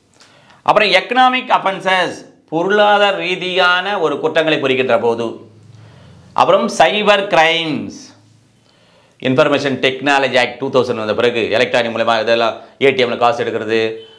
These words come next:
பிறகு வந்து ஏமாத்தி அந்த, அஹ், பாஸ்வேர்ட்லாம் இது பண்றாங்களே, அதெல்லாம் சைபர் கிரைம்ல வந்துரும். சரி. trafficking of persons, அதாவது நபர்களை என்ன பண்றது?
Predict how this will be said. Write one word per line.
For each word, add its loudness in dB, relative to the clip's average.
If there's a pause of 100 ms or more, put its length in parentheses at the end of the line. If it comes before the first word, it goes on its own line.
பிறகு 4
வந்து 2
ஏமாத்தி 0
அந்த, -2 (340)
அஹ், 0
பாஸ்வேர்ட்லாம் 2
இது -2
பண்றாங்களே, -2 (260)
அதெல்லாம் 2 (340)
சைபர் 2
கிரைம்ல 0
வந்துரும். -4
சரி. -4 (800)
trafficking 4
of 4
persons, 0 (1700)
அதாவது 2
நபர்களை 0
என்ன -2
பண்றது? -4